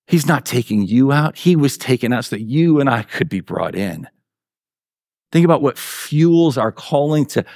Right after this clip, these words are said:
to go and make disciples, to multiply, to care for the earth, to love our neighbor. It's when we know we've been so radically loved that the bow that should have been shot out at you and me was instead pointed at, not more, not only pointed at, but struck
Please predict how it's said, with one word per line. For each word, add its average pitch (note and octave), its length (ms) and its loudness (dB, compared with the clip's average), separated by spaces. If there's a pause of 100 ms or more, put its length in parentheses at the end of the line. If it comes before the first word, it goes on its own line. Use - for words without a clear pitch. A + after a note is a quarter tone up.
(120)
to - 100 -2
go C#3+ 300 2
and C#3 100 2
make C#3 200 2
disciples, C3+ 520 -2
to - 80 2
multiply, C3+ 500 2
to A2+ 60 -4
care E3 360 0
for D#3 120 0
the C#3 160 2
earth, D3+ 180 2
to D3 100 -4
love C3+ 320 0
our C3+ 140 2
neighbor. B2+ 280 0
It's C3+ 160 -4
when C3 160 2
we D3 160 4
know D3+ 220 2 (200)
we've F3 200 4
been D3 140 2
so D3+ 340 0
radically C3+ 540 0
loved B2+ 360 2 (120)
that - 160 -2
the D3 80 2
bow C#3+ 340 4
that D3 140 0
should D3 120 0
have C3 40 -2
been B2+ 100 2
shot C3+ 320 0
out C#3 140 2
at G#2+ 120 -6
you D#3+ 380 4 (180)
and C3 200 2
me C#3 160 4
was B2 180 0
instead C#3 480 0 (220)
pointed F3 500 2
at, D3+ 300 0 (340)
not C#3 260 0
more, D3+ 320 -2
not C3+ 220 0
only D#3 200 2
pointed D3+ 420 2
at, C#3 200 0
but - 340 -2 (200)
struck - 640 0